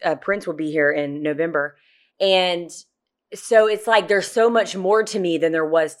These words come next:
then. And so that was also one of my fears coming back to social media, 'cause I'm gonna be like,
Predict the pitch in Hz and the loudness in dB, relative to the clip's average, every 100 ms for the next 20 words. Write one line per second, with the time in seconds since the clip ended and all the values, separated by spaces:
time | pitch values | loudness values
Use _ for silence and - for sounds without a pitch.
0 | - 147 151 127 - _ _ _ _ _ | -18 -4 -4 -4 -14 _ _ _ _ _
1 | 185 196 190 185 175 170 - - 202 190 | 0 4 6 4 2 -6 -14 -2 2 4
2 | 180 175 170 - _ _ _ - 180 165 | 4 2 0 -8 _ _ _ -14 -4 2
3 | 240 247 233 196 208 208 202 175 170 175 | 4 2 0 2 2 2 0 2 2 2
4 | 175 165 151 175 170 - 170 160 160 175 | 2 0 0 -4 -4 -4 0 2 0 -2
5 | 160 165 160 165 165 165 160 | -6 -6 -8 -6 -6 -4 -6